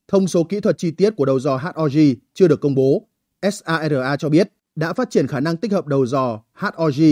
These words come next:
vào các loại vũ khí dẫn đường khác nhau trong nhiều năm. Theo thông cáo của S A R A, nếu đối phương cố gắng dùng tín hiệu vô tuyến để gây nhiễu trên chiến trường, đầu dò H O G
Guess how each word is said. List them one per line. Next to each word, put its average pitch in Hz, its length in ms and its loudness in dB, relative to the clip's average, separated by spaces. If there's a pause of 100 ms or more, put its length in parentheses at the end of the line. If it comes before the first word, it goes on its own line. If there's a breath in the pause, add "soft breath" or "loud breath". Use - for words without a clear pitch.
(340)
vào 151 140 -4
các 214 140 -4
loại 175 120 0
vũ 165 140 -4
khí 156 140 0
dẫn 175 200 -2
đường 147 140 0
khác 156 220 -8
nhau 147 180 -2
trong 151 220 -4
nhiều 135 160 0
năm. 139 260 0 (580)
Theo 185 180 0
thông 180 200 0
cáo 147 160 -4
của 156 240 -2
S - 100 -12
A 147 260 -2
R 139 40 -2
A, 135 340 -2 (380)
nếu 156 200 4
đối 170 220 4
phương 196 160 4
cố 165 100 0
gắng 156 180 -2
dùng 170 180 0
tín 143 160 0
hiệu 180 160 0
vô 147 160 0
tuyến 147 320 0 (140)
để 147 200 0
gây 156 140 2
nhiễu 156 180 0
trên 151 220 -2
chiến 147 180 -2
trường, 143 300 2 (420)
đầu 165 240 2
dò 151 200 -2
H 160 160 -2
O 170 120 0
G 143 120 0